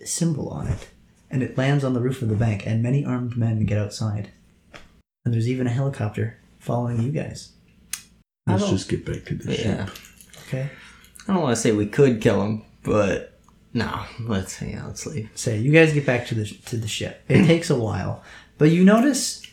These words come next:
Speaker 1: there are cars following you every once in a while. People
Speaker 2: It's expected.
Speaker 1: looking at you. And when you get back, there's a lot of armed men outside of your ship. These are military men.
Speaker 2: Oh, what the fuck
Speaker 1: F B I
Speaker 2: is this
Speaker 1: boys.
Speaker 2: now?
Speaker 1: <laughs>
Speaker 2: How come there's always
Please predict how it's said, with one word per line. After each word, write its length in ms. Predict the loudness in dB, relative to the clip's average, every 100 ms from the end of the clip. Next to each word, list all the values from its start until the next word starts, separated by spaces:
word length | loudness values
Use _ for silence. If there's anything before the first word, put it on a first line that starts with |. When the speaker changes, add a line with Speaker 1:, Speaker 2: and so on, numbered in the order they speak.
| 2
Speaker 1:
there 160 | 4 6
are 60 |
cars 420 | 2 0 0 0
following 500 | -2 -4 -2 0 0
you 40 | -2
every 220 | -6 -8
once 280 | -10 -10 -8
in 60 |
a 40 | -8
while. 100 | -10 -18 -20 -20 _ _
People 300 | 2 2 2
Speaker 2:
It's 100 | -2
expected. 440 | -4 -10 -8 -12 -12 _ _
Speaker 1:
looking 400 | -2 -2 -2 -6
at 200 | -6 -12 -16
you. 360 | -20 -20 -20 -20 _ -4
And 160 | 2
when 160 | 4 4
you 60 | 4
get 160 | 2
back, 400 | 2 2 -2 -8 -14 -20 _ _ _
there's 240 | -2 0 0
a 40 |
lot 260 | 0 2 0
of 80 | 0
armed 260 | -2 -2 0
men 340 | 0 0 -6 -14 _ -16
outside 240 | -8 -6
of 80 | -4
your 80 | -4
ship. 260 | -4 -6 -2
These 160 | 0
are 220 | 0 0 -2
military 460 | -2 -2 -6 -8
men. 280 | -8 -10 -12 -6
Speaker 2:
Oh, 300 | 4 6 8
what 260 | 10 8 8
the 140 | 4
fuck 180 | 4 2
Speaker 1:
F 120 | 2 8
B 180 | 8 10
I 180 | 8
Speaker 2:
is 100 | 10
this 200 | 8 8 6
Speaker 1:
boys. 260 | 6 6 10 10
Speaker 2:
now? 880 | 10 10 12 12 12 12 10 8 6
Speaker 1:
<laughs> 20 | 8
Speaker 2:
How 220 | 8 12
come 160 | 12
there's 120 | 12 12
always 720 | 10 12 12 12 12 12